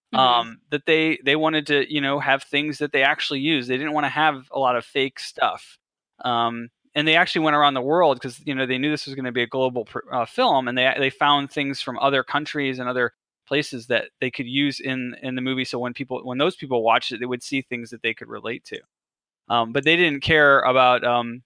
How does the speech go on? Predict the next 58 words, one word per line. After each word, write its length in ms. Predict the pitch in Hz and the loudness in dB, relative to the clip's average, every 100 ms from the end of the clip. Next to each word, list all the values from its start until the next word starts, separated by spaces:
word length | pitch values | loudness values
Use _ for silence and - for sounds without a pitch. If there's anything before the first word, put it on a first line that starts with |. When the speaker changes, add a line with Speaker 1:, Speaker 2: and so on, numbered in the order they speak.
| - | -4
Speaker 2:
asking 360 | 135 143 139 | -2 -2 -6
for 140 | 123 151 | -4 -4
<laughs> 20 | |
permission. 560 | - 170 160 - 143 - _ _ - - | -2 -2 0 0 -4 -8 _ _ -4 0
Speaker 1:
<laughs> 60 | 339 - 349 - - - 277 | 0 0 -4 -2 -8 -4 4
Well, 80 | 285 | 6
like 160 | 294 | 6
I 60 | 392 | 4
said, 200 | 392 403 | 4 4
it 120 | 320 | 6
is 180 | 349 392 | 4 4
Disney. 600 | 269 330 254 214 196 208 | 4 2 2 0 2 2
They 140 | 226 240 | 2 4
might 180 | 285 254 | 4 4
not 200 | 226 220 | 4 4
really 260 | 233 208 | 2 2
need 260 | 214 240 233 | 2 2 2
to, 320 | 247 226 247 254 - | 2 4 2 0 -6
<laughs> 180 | 427 320 | -4 0
you 120 | 254 | 2
know, 180 | 220 208 | 4 4
but 180 | 208 381 466 | 4 4 6
yeah, 340 | 285 202 208 226 | 6 6 4 4
I 80 | 254 | 2
mean, 460 | 277 262 254 226 - _ - | 0 -2 -4 -8 -18 _ 2
and 120 | 262 | 4
I 120 | 247 | 4
think 220 | 330 294 | 2 -2
eBay, 380 | 247 247 233 214 208 202 | -2 0 2 2 0 2
um, 300 | 190 175 175 | 2 2 -2
y-, 140 | 240 - | -8 -4
you 100 | 269 | -2
know, 100 | 262 | 0
now 140 | 262 | 0
that 100 | 247 | 0
you 60 | 220 | -2
mentioned 280 | 220 226 185 | -4 -4 -2
that, 120 | 170 | -2
I 40 | |
think 180 | 180 233 | -2 -6
the, 300 | 214 180 170 - - | -2 -2 -2 -8 -6
the 220 | 180 170 | -6 -6
producers 300 | 185 190 175 | -12 -12 -10
did 140 | 185 190 | -10 -8
say 120 | 190 | -6
that 160 | 175 165 | -6 -6
in 140 | 165 | -8
the 80 | 165 | -8
interview. 380 | 185 185 175 170 - - - - - | -8 -8 -8 -10 -10 -16 -18 -10 -6
And 240 | 220 208 | -4 -6
th-, 100 | 208 | -6
when 100 | 220 | -6
they 60 | 208 | -4
approached 240 | 214 208 | -4 -6
eBay, 340 | 233 202 190 208 | -2 -2 -4 -6
eBay 100 | 196 | -6
was 100 | 180 | -4
like, 120 | 185 | -6